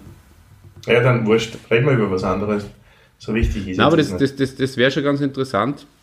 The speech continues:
Speaker 2: Aber da muss ich mal leider einen Hotspot legen. <laughs> Weil
Speaker 1: Nein,
Speaker 2: da
Speaker 1: vielleicht hat er
Speaker 2: ich
Speaker 1: irgendein, vielleicht hat er irgendein, ja, sicher irgendwelche Berater und so auch um sich und die haben sich vielleicht irgendwann gedacht,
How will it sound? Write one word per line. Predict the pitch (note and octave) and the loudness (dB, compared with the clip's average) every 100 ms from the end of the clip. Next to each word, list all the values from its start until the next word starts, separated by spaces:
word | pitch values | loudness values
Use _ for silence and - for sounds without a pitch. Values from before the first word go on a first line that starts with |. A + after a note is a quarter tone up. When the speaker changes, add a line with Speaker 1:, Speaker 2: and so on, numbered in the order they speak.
| _ _ _ _ _ _ _ _ _ _ - | _ _ _ _ _ _ _ _ _ _ -14
Speaker 2:
Aber | G2+ G2+ | -6 -2
da | |
muss | G#2 B2 | 0 2
ich | B2+ | 2
mal | |
leider | A#2+ G#2+ A2+ | 4 4 4
einen | A2 | 2
Hotspot | A2 C3 - G2 G2+ | 0 0 -2 -4 0
legen. | G2 G#2+ B2 - - - - - - - - | 0 0 -4 -8 -16 -16 -16 -14 -14 -12 -10
<laughs> | C3 | -4
Weil | - C3 - A2 | -2 0 0 0
Speaker 1:
Nein, | |
Speaker 2:
da | A2 A#2+ | 2 4
Speaker 1:
vielleicht | B2+ A#2+ B2 | 4 4 4
hat | B2 | 2
er | B2 | 4
Speaker 2:
ich | |
Speaker 1:
irgendein, | B2 C3 C3+ B2+ - - - _ _ | 4 2 2 2 0 -10 -20 _ _
vielleicht | B2+ A#2+ A#2 | 0 0 2
hat | C#3 | 0
er | B2 | 0
irgendein, | B2 C3+ B2 A#2 A2+ A2+ A2 A2 G#2+ G#2+ - _ _ | 0 0 2 2 2 0 -2 -2 -2 -6 -10 _ _
ja, | A2+ A#2 A#2+ | -6 -4 -4
sicher | - - C3 A2+ | -6 -4 -2 0
irgendwelche | A2+ A#2 A2 G#2 A2+ | 0 0 -2 -4 -4
Berater | G#2+ G#2 F#2+ G2 - G#2 | -2 0 2 0 0 0
und | |
so | G#2 G#2+ | 0 0
auch | F#2+ F#2+ | 2 2
um | G2 | 0
sich | G2 G2 G#2+ | -4 -6 -6
und | G2 | -4
die | G#2 | -2
haben | G2+ | -2
sich | A2+ G#2+ | -4 -4
vielleicht | G2 G2 G#2 | -4 -4 0
irgendwann | G#2 G2+ F#2+ F#2+ | 0 0 -4 -2
gedacht, | F#2+ G2 | -4 -6